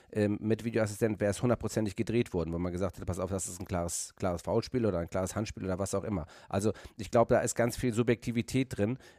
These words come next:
Ähm, ich weiß aber, was du meinst mit der, ähm, Entscheidungsqualität der Schiedsrichter, dass man das Gefühl hat,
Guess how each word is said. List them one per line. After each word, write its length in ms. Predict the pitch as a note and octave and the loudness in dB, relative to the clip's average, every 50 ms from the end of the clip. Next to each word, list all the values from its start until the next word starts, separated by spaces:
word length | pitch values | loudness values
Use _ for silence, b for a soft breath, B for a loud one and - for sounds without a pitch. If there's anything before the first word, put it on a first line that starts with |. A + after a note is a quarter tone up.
| B _ | B _
Ähm, 200 | G2 G2+ G#2+ G#2 | 2 2 2 2
ich 160 | - B2 - | -2 0 4
weiß 220 | - B2+ C#3+ C#3+ D3+ | 6 8 8 8 6
aber, 160 | C#3+ C3 A#2 | 4 6 6
was 160 | C3 B2 - | 6 4 4
du 80 | - B2+ | 2 4
meinst 600 | A2+ A#2 A2 A2+ C3+ D3+ D#3+ - - - - - | 4 4 6 6 4 4 2 0 -4 -8 -6 -2
mit 260 | A#2 A#2+ A2+ - - | 0 0 0 2 4
der, 420 | A#2+ A2+ A2 A2 A2 G#2+ A2 A2 - - | 6 6 8 8 6 6 4 2 -2 -4
ähm, 420 | - G#2+ G#2 G2+ G#2 G#2+ G#2+ G#2+ b b b b b _ G#2 G2 - - A#2+ B2 | -2 -2 0 0 0 -2 -4 -4 b b b b b _ -2 -2 4 4 6 6
Entscheidungsqualität 960 | B2 A#2+ A2+ - - - - - - - - A2 A2+ A2+ G#2 - B2+ B2+ B2 - | 6 4 4 2 0 -2 -2 -6 -4 0 2 2 4 2 2 2 2 2 2 2
der 100 | A2+ G2+ | 0 0
Schiedsrichter, 600 | - - C3 B2 - C3+ C#3 A2+ - C3 B2 B2 | 0 -4 -6 -6 -4 -4 -4 0 2 2 4 4
dass 160 | - A#2 - - | 2 2 0 2
man 220 | A2 A2 A2+ G2+ | 2 2 2 2
das 180 | - G#2+ - - | 0 0 0 0
Gefühl 420 | - - - - - C3 C#3 C3 | -2 0 0 2 2 4 4 4
hat, 180 | A#2+ B2+ B2 - | 4 2 2 0